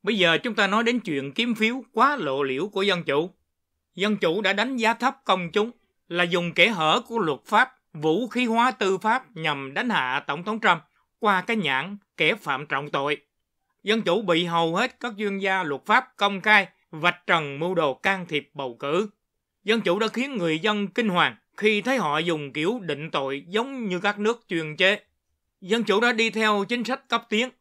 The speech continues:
cho nên trước mắt đã phá hỏng nhiều mặt của đất nước và xã hội Hoa Kỳ. Tuy rằng đó, ngược lại, là thành công tạo được phương tiện để vào cứu cánh của chủ nghĩa mới, mà những người vỡ lòng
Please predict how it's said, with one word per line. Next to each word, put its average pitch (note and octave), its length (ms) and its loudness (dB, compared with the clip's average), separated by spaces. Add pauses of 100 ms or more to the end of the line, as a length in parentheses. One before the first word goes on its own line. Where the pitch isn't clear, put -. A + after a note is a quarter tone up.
cho G#3+ 100 0
nên G#3 340 0
trước A3+ 220 -2
mắt C#4 300 -2
đã D3 200 -2
phá A#3 200 0
hỏng G#3 320 -2
nhiều E3+ 300 0
mặt D3+ 320 -4
của D#3 200 -6
đất G#3 160 -2
nước C4+ 280 -2 (120)
và D3 340 2
xã F3 160 2
hội C#3+ 220 -2
Hoa E3+ 180 0
Kỳ. C#3 240 0 (500)
Tuy A#3 140 0
rằng F3 300 2
đó, C4 300 4 (100)
ngược F#3+ 340 2
lại, D3+ 420 4
là F3 180 4
thành F3+ 240 -2
công A3+ 260 2
tạo D#3 340 2
được D#3 180 0
phương A3+ 220 0
tiện C#3+ 300 -2 (140)
để F3+ 200 0
vào D#3 340 2 (120)
cứu A#3 180 -2
cánh B3 300 -2
của G3 140 -2
chủ F#3+ 180 0
nghĩa D#3+ 220 -2
mới, G3 240 4 (240)
mà F3+ 260 4
những G#3+ 220 0
người E3 260 2
vỡ E3+ 200 2
lòng F3+ 260 4